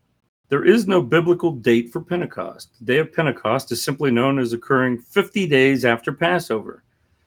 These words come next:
Pentecost occurs during the Jewish month of Sivan, which is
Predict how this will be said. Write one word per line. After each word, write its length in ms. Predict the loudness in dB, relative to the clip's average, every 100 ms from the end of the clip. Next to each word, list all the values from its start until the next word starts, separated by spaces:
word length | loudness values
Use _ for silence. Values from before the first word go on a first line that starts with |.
| _ _ _
Pentecost 580 | 2 2 2 2 0 -4
occurs 380 | -2 2 2 0
during 220 | -2 0
the 80 | -2
Jewish 380 | 0 -2 0 0
month 320 | 2 0 -2
of 300 | -2 -2 -6 _ _
Sivan, 640 | -6 0 0 -2 -6 -14 _ _ _ _ _ -4
which 200 | -2 0
is 260 | 0 -2